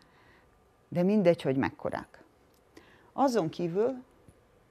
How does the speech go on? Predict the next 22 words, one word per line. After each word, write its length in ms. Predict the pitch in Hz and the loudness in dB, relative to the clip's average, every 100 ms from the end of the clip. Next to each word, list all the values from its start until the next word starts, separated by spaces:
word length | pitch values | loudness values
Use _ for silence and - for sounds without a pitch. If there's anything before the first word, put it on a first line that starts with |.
| _ | _
arra 340 | - 277 214 | 2 4 2
kell 200 | 180 156 | 0 -2
odafigyelnünk, 840 | 190 220 - - 185 185 175 214 247 | 0 0 0 -2 0 2 0 -4 -6
hogy 220 | 208 190 | -6 -2
az 160 | 190 190 | -2 0
elején 540 | 220 185 165 175 185 - | 0 0 0 -2 -6 -14
bejelölt 800 | - 143 175 160 156 160 202 - - _ _ _ | -10 0 2 4 4 2 0 -4 -20 _ _ _
két 380 | - 214 208 - _ _ _ _ _ _ _ _ _ _ _ _ _ _ _ _ _ _ - | 0 2 2 -4 _ _ _ _ _ _ _ _ _ _ _ _ _ _ _ _ _ _ -14
szám 480 | - 160 185 226 - _ _ _ _ _ _ _ _ _ | -4 -2 -2 -4 -10 _ _ _ _ _ _ _ _ _
meg 200 | 208 254 | 2 2
fogja 260 | 262 190 180 | 4 2 4
mutatni, 440 | 190 202 165 170 | 2 4 2 2
hogy 240 | 175 180 170 | -2 0 0
az 120 | 170 | 2
egy-, 160 | 185 - | 0 0
hogy 220 | 170 175 | -2 0
az 200 | 170 165 | 0 0
egységszakasz 800 | - 254 - 170 - 160 - 190 | 2 2 2 -4 -2 -4 0 -4
tulajdonképpen 800 | - 170 165 170 185 202 196 220 | -4 -2 0 0 -2 -6 -4 0
mekkora 460 | 240 285 185 143 127 | 2 2 0 -2 -2
egységet 580 | - - - 120 - - | -2 -8 -8 -8 -10 -6
jelöl. 300 | 123 65 | -6 -6